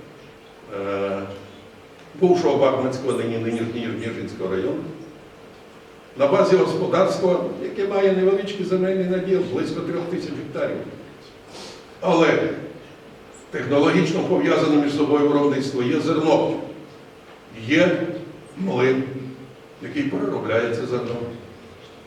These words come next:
І може продавати сьогодні не зерно, а борошно. Є, е, підприємство, яке займається, е, випічкою хліба, хлібобулочних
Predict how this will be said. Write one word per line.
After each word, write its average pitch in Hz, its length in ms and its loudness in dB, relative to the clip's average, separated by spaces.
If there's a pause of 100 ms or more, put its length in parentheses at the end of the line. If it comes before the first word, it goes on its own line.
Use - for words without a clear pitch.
(420)
І 143 40 -6
може 160 260 4
продавати 156 640 4
сьогодні 151 400 4
не 175 200 6
зерно, 151 600 4 (1200)
а 170 60 -6
борошно. 143 500 -2 (1800)
Є, 190 360 6 (600)
е, 120 360 4 (100)
підприємство, 147 760 2 (140)
яке 131 220 -2
займається, 151 680 2 (640)
е, 113 240 -2 (680)
випічкою - 600 0 (1600)
хліба, 147 360 2
хлібобулочних 147 760 -2